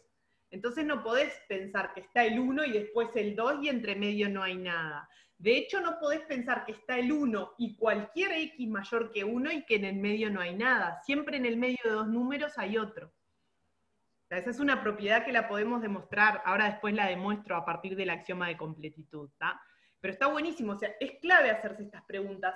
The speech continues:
porque <laughs> eso que la recta está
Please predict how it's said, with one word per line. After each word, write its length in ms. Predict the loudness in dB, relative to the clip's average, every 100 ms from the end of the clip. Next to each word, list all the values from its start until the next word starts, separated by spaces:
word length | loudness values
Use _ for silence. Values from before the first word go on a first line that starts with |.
| -6 -10
porque 360 | -10 -10 -10
<laughs> 380 | -8 -10 -10 -12 -16 -20 -20 _
eso 480 | 2 2 0 -2 0
que 80 | 0
la 140 | 2
recta 340 | 2 0 0 -4
está 300 | -2 -4